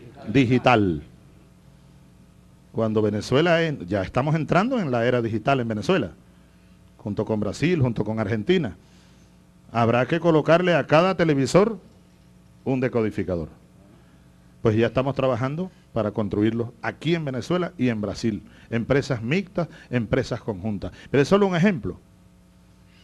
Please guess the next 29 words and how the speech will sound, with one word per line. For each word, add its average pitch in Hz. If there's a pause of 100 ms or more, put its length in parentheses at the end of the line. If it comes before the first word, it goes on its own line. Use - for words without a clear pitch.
(280)
Ahora 135
vamos 160
a 170
estudiar 151
a 143
fondo 175 (520)
las 123
comisiones 127
bilaterales, 165 (580)
bueno, 131
todos 156
esos 156
productos, 160
todos 147
esos, 143 (160)
esas 139
necesidades 160 (440)
que 131
juntos 143
vamos 135
a, 120
a 127
asumir 123 (200)
para 110
el 107
desarrollo, 143 (260)
para 113
el 107
bienestar 117